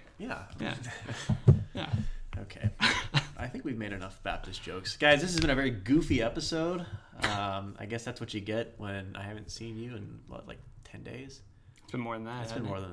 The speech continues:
Speaker 1: that. Yeah, we're, we're goofballs. Um, but yeah, uh, every Joe Schmo. <laughs>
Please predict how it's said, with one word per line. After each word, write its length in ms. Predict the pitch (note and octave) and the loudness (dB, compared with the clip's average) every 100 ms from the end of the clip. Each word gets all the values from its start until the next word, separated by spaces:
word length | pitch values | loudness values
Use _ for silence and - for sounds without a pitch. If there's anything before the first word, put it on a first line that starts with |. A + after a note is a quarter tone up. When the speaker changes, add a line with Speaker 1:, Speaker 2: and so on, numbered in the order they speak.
| F#2+ | -8
Speaker 1:
that. 140 | G2 - | -10 -8
Yeah, 200 | G#2+ G2+ | -4 -2
we're, 120 | A#2 | -2
we're 200 | A#2+ A2+ | -6 -6
goofballs. 520 | G2+ G2 - F#2+ G2 - - - - - | -6 -10 -4 -4 -4 -10 -20 -20 -20 0
Um, 440 | A2 G#2+ G2+ G2 G2 - - - - - | 6 8 6 2 -6 -16 -20 -20 -8 2
but 100 | D#3+ | 4
yeah, 140 | F#3+ - - - - | 4 0 -16 -20 -6
uh, 2000 | A#2+ A#2 A2+ A2+ A2+ A2 A2 A2 A2 A2+ A2+ A2+ A2 A2 A2+ A2+ A2+ A2+ A2+ A2+ A#2 B2 A#2+ A#2+ A#2+ A#2 | -2 0 2 2 0 0 0 -2 -2 -2 -2 -2 -4 -4 -6 -8 -8 -8 -8 -8 -10 -10 -10 -10 -10 -10
every 200 | A2+ G#2 | -8 -8
Joe 260 | - A2+ | -6 -6
Schmo. 600 | B2+ - - - B2 D#3+ F3 C#3+ - - - - - - F5 - - | -6 -6 -8 -4 0 4 10 10 10 6 8 8 10 12 12 12 12
<laughs> 60 | - | 12